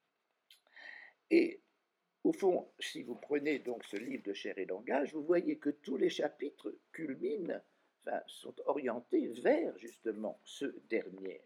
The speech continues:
euh, ce, ce, ce dernier Heidegger, notamment le, le, l'article remarquable, enfin je ne vais pas dire que c'est remarquable, je, je m'en excuse, sur Husserl,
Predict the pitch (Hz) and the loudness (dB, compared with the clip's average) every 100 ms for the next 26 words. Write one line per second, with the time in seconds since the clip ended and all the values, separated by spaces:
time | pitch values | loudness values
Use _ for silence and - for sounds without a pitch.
0 | - - - - - - - - - 85 | -12 -8 -6 -8 -10 -14 -12 -12 -8 -8
1 | - - - 92 131 113 110 139 277 320 | -8 -10 -10 0 2 2 -2 -4 -2 0
2 | 92 92 98 - 87 - _ - - - | -2 -2 -4 -4 -4 -6 _ -20 -16 0
3 | 156 170 165 165 151 123 113 - - 110 | 2 6 4 4 2 0 -2 -6 -8 -12
4 | - _ - - - 64 - - - - | -12 _ -20 -20 -14 -10 -10 -10 -8 -8
5 | - - 135 - - 101 110 101 101 - | -8 -14 -14 -10 -4 -2 0 -2 -4 -2
6 | 135 117 104 92 95 - 92 104 110 - | 2 2 2 -4 -4 -8 -4 -2 -2 -4
7 | 110 - 90 101 92 - 120 110 101 85 | -12 -10 -10 -8 -10 -6 0 0 -2 -12
8 | 85 87 87 - - 85 92 78 87 - | -18 -18 -20 -20 -18 -18 -20 -20 -20 -20
9 | - 240 - - - - - - - 175 | -12 -10 -10 -16 -20 -14 -12 -10 -6 -2
10 | - 85 | 0 -2